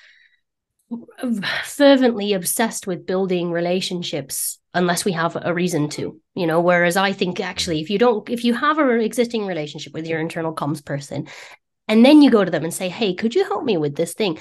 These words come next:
Speaker 1: They're gonna be much more inclined to come to you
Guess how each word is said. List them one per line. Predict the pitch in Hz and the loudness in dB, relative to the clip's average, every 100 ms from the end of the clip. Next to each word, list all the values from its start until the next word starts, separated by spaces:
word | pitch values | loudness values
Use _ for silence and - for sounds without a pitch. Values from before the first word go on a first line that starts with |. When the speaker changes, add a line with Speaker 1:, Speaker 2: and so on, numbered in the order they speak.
| - | -8
Speaker 1:
They're | - 247 | -2 2
gonna | 330 | 4
be | 330 | 4
much | 294 294 - | 4 4 4
more | 269 240 | 4 4
inclined | 226 - 220 202 196 - | 2 0 0 0 -4 -6
to | 160 160 - | -4 -4 -6
come | - 240 233 | -2 4 4
to | 202 | 2
you | 143 - 170 | -4 -4 -6